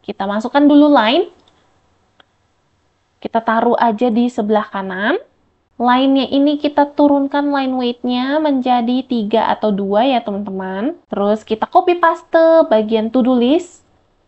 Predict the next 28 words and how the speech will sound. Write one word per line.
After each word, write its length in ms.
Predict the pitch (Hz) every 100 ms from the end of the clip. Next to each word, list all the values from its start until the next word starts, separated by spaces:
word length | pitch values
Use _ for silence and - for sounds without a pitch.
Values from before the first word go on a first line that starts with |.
| _ -
Kita 180 | -
ganti 380 | 196 202 208 220
dulu 320 | 214 226 330
dengan 400 | 254 254 269 294
kata 420 | 294 226 - 311 320 _
cuaca 1300 | - 294 294 294 294 262 254 254 _ 277 269 269 277
hari 800 | - 202 190 208 226 233 233 - -
ini. 560 | 208 208 190 185 - - _ _ _ _ _ -
Titik 320 | 220 269 -
dua. 220 | 190 101 - _ _ _ _
Kita 220 | - -
taruh 480 | - 185 185 294 330
di 240 | 285 294 -
atas 480 | 233 - 254 269
garisnya. 800 | - 180 185 196 - 185 220 - _ _ _ 208
Kemudian 320 | 220 285 349
di 80 | 330
bagian 320 | 302 254 247
bawahnya, 640 | 214 311 370 233 196 240 -
aku 160 | 240 370
akan 400 | 349 349 320 294
buat 240 | 320 330
lima 480 | 311 302 294 302 302 294
cuaca 480 | 247 240 240 277 277
yang 160 | 233 175
ada 320 | 185 202 226
di 160 | 226 -
Indonesia. 640 | 220 208 220 302 285